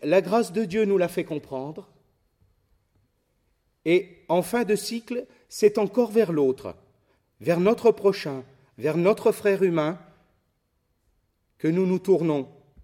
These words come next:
dans les actions de solidarité et de charité. Vous le savez, nul n'est prophète en son pays. Et nous allons voir que les chefs désignés ne sont pas toujours ceux qui reçoivent la parole de Dieu.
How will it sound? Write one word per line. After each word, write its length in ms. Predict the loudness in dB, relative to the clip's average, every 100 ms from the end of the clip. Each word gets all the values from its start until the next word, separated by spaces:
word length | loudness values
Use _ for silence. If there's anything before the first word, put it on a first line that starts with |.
| _ _ _ _
dans 240 | -2 2 4
les 180 | 4 2
actions 360 | -2 -4 -4
de 100 | -6
solidarité 840 | -8 -10 -8 -8 -8 -8 -8 -8 -12 _ _ _ -12
et 80 | -6
de 100 | -6
charité. 500 | -4 -6 -6 -10 -16 -18 _ _ _ _ _ -20 -20 -20 _ _ _ _ _ _ _ _ -20 -20 _ _ _ _ _ _ _ _ -20 -20 _ _ _ _ _ _ _ _ _
Vous 140 | 2 10
le 100 | 10
savez, 600 | 10 6 6 2 0 -8 -8
nul 320 | 2 4 6 6
n'est 120 | 4
prophète 460 | 6 2 2 0
en 80 | 0
son 180 | -6 -6
pays. 420 | 0 0 0 -8 -16 _ _ _ _ _ _ _ _ _ _ _ _ _ _ _ _ 0
Et 100 | 2
nous 180 | 2
allons 180 | 2 2
voir 480 | 2 2 4 0 -4
que 100 | -2
les 140 | 0
chefs 340 | 2 4 2 2
désignés 520 | -2 0 0 2 0
ne 80 | -2
sont 160 | -4
pas 160 | -6 -8
toujours 400 | -8 -8 -8 -8
ceux 180 | 0 0
qui 160 | 2
reçoivent 400 | -4 -6 -4 -4
la 80 | -4
parole 340 | -6 -6 -4 -6
de 120 | -8
Dieu. 280 | -8 -12